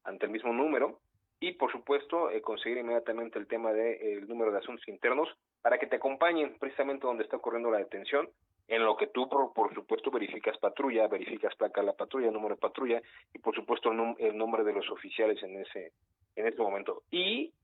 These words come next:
tienes un aparato muy importante hoy, la tecnología te permite eso, graba, absolutamente graba todo lo que están haciendo, toma fotografías de todo, lo puedes hacer, no te lo pueden negar,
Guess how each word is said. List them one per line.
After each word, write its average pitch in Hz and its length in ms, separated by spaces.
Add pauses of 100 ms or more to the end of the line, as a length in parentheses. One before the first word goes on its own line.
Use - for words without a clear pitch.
(420)
tienes 175 200
un 170 100
aparato 151 340
muy 156 100
importante 135 540
hoy, 135 100
la 123 140
tecnología 113 500
te 123 80
permite 113 400
eso, 85 240
graba, 107 420 (400)
absolutamente 127 800
graba 117 340
todo 120 140
lo 113 100
que - 60
están 117 220
haciendo, 120 280
toma 113 220
fotografías 101 480
de 104 60
todo, 127 260 (240)
lo 113 220
puedes 135 320
hacer, 139 360
no 123 300
te 113 140
lo 92 100
pueden 104 380
negar, 92 400